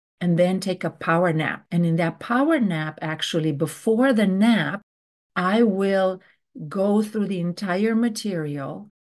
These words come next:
send my subconscious the message, and I would try to recreate everything that I've learned in my inner universe, so mentally. For example, I would learn about a particular part of the body.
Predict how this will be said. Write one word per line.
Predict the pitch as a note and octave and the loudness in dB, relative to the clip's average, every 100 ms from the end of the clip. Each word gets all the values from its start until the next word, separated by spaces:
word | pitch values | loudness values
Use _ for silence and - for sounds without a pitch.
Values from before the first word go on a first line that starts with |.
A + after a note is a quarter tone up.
| _ | _
send | - - - F#3+ G3+ G#3+ | -10 -4 0 4 6 6
my | A#3 | 6
subconscious | A#3 A3 G#3+ - A3+ B3+ A#3+ F#3 E3 | 2 -2 -2 -2 2 2 2 -4 -4
the | - | -2
message, | E3 F3 G3+ F3+ | 0 0 -2 -4
and | F3 | -2
I | E3 | -2
would | D#3+ D#3+ | -2 -4
try | G#3 G#3 | 0 0
to | G3+ F3+ | 0 -2
recreate | D3+ D#3+ F3 G#3+ G#3+ - B3 A#3 A3+ G#3+ | -4 -2 2 2 0 0 2 4 4 2
everything | - G#3+ A#3+ A3+ G#3 F#3 | -2 0 2 0 -2 -4
that | F3 | -2
I've | E3+ D#3 | -4 -4
learned | E3+ G3 D3+ D3 E3 _ _ - | -2 0 0 -2 -8 _ _ -2
in | F#3 E3+ | 2 4
my | E3 F3 | 2 2
inner | F3+ E3+ E3 | 2 2 2
universe, | E3 F3+ G3+ G#3 - E3+ - | 0 2 2 0 -4 -10 -16
so | - E3 | -8 0
mentally. | E3+ A3 G#3+ F#3+ D3+ B2 - _ _ _ _ _ _ _ _ | 2 6 4 2 -4 -8 -12 _ _ _ _ _ _ _ _
For | G3 | 2
example, | F#3 F3 F#3+ F#3 G#2+ A#2 - _ _ _ _ _ | 4 4 2 2 -2 -4 -12 _ _ _ _ _
I | F3 | -2
would | D#3 D#3 | 0 2
learn | D#3 E3 F3+ | 2 2 2
about | F3+ D#3+ D#3+ D#3+ D#3+ | 0 -2 -2 0 -2
a | |
particular | D#3+ - F#3 F#3+ F3 | -4 -8 -8 -2 -2
part | E3 E3 | 0 2
of | D#3+ | 2
the | |
body. | D3 E3+ F3+ D#3 | 2 0 2 0